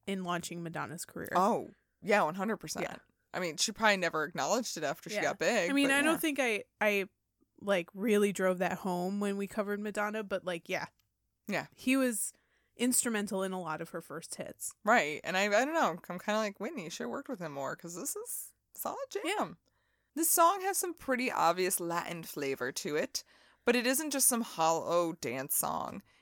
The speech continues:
Speaker 2: It addresses the problem of a divided world, so as the title says, we can only look to love to fix these issues.
Speaker 1: And she can only look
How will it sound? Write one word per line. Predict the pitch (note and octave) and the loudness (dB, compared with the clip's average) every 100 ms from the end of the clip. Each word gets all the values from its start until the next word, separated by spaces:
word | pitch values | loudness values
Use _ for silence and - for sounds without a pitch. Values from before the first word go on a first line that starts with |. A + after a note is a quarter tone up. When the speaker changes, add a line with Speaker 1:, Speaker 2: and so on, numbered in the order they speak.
| _ | _
Speaker 2:
It | G3+ | -4
addresses | G#3+ G#3+ A3 - B3+ | -2 2 2 2 -2
the | C#4+ | -4
problem | - A#3 G3 A3 A3+ | 0 4 4 4 0
of | A3 | 0
a | A3 | -4
divided | G#3+ F#3+ F#3 G#3 A#3 G#3 | -4 0 2 2 -2 0
world, | G#3+ G3 F3+ F3+ | 4 6 4 4
so | - G3 F#3 | 2 2 2
as | F#3+ | 0
the | G3 | -4
title | F#3+ G#3 F#3+ E3 | -6 -4 -4 -2
says, | - C#4 C#4 A3 G#3+ | 0 2 4 4 0
we | A3+ A#3 | -6 -6
can | A#3 | -4
only | A#3+ A#3+ | -4 -4
look | A3+ - | -4 -4
to | - | -6
love | G#3+ G#3 G3 F#3+ | 0 4 4 2
to | G#3+ | -6
fix | - F#3 - | -6 -6 -4
these | F3 F3+ | -4 -2
issues. | F#3 G3 - - - G#3 - - - _ _ - | -2 -2 -4 -6 -8 -6 -4 -6 -10 _ _ -6
Speaker 1:
And | A#3+ A#3+ | -2 -2
she | - B3+ | -2 -2
can | - A3+ - | -2 -4 -2
only | A#3+ A#3+ B3+ C4 B3+ | 0 2 2 2 0
look | - G#3+ G#3+ | 0 -2 -2